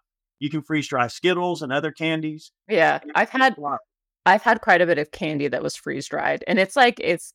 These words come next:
Speaker 2: interesting. It kind of, you're chewing on it and you're just like, "Okay, this is definitely not what you'd expect." Like, you taste the Skittles or, um, whatever candy it is, but, like, the,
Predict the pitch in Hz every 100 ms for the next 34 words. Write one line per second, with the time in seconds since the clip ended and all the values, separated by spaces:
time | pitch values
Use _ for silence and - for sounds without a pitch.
0 | _ 165 160 143 147 - 147 143 - 160
1 | 156 151 135 - _ _ _ _ - 170
2 | - 170 156 151 147 143 147 147 - 147
3 | - - 269 277 135 170 170 147 - 175
4 | - 190 165 175 170 170 160 156 156 156
5 | - - 139 147 - 147 - - - 147
6 | - 151 143 151 131 175 175 - 151 -
7 | - 170 151 151 143 139 139 127 123 131
8 | _ _ _ _ - 135 127 156 175 -
9 | 156 147 156 160 156 147 143 139 143 147
10 | - 139 143 143 147 139 143 139 135 127